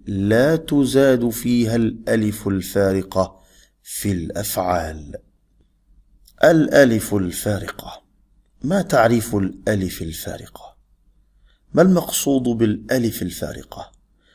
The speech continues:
هل تعرف عزيزي الطالب؟ الألف الفارقة هي ألف تكتب ولا تلفظ، تزاد بعد واو الجماعة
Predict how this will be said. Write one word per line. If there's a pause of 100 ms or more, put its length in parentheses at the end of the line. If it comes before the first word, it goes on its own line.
(160)
هل
تعرف (400)
عزيزي
الطالب؟ (960)
الألف
الفارقة (140)
هي
ألف (300)
تكتب
ولا
تلفظ، (960)
تزاد
بعد
واو
الجماعة